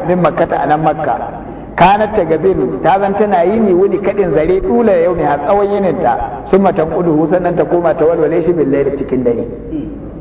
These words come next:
Aikin ta kenan. Audugar da ta yi ni zare in dare kuma ta walwale ta sake kadawa ko ta sake gyara ta kuma gobe ta yi ni kadawa.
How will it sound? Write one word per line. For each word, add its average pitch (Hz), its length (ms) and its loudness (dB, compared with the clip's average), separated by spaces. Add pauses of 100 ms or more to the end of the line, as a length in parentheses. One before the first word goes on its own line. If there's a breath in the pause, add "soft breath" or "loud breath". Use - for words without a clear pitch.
(140)
Aikin 190 320 4
ta 185 100 2
kenan. 165 340 -2 (440)
Audugar 196 400 4
da 185 100 0
ta 190 120 0
yi 202 160 2
ni 190 140 0
zare 196 460 2
in 208 140 0
dare 208 400 4
kuma 208 160 0
ta 180 120 2
walwale 165 380 0
ta 160 120 -2
sake 175 320 0
kadawa 175 500 0
ko 175 160 -4
ta 151 60 -2
sake 175 420 2 (320 loud breath)
gyara 185 320 4
ta 180 120 -2
kuma 190 200 0
gobe 170 240 0
ta 165 100 2
yi 156 100 2
ni 151 120 -2
kadawa. 123 460 -2